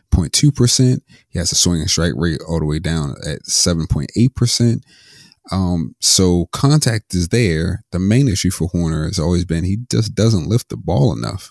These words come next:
um, for any sort of po-, positive outcomes. His hard contact and the sweet spot percentage per p-, his pitcher list, um, card are higher than ever,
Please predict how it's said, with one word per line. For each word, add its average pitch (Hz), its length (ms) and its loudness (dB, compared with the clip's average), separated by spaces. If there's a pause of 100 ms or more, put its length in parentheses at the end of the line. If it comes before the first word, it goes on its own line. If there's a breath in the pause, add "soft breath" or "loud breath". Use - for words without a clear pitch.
(160)
um, 76 280 -6
for 78 200 -2
any 85 160 0
sort 80 200 0
of - 80 -8
po-, - 280 -10
positive 101 380 2
outcomes. - 500 -8 (460 loud breath)
His 85 300 0 (140)
hard 120 260 2
contact 107 480 0
and 80 80 -2
the 76 40 0
sweet - 300 2
spot - 320 -2 (160)
percentage 85 500 -2
per 80 460 0 (160)
p-, - 160 -8
his 85 180 0
pitcher - 280 0
list, 82 260 -2 (340)
um, 82 360 -4
card 87 500 0 (540 loud breath)
are 139 220 4
higher 101 340 2
than 85 160 0
ever, 92 400 2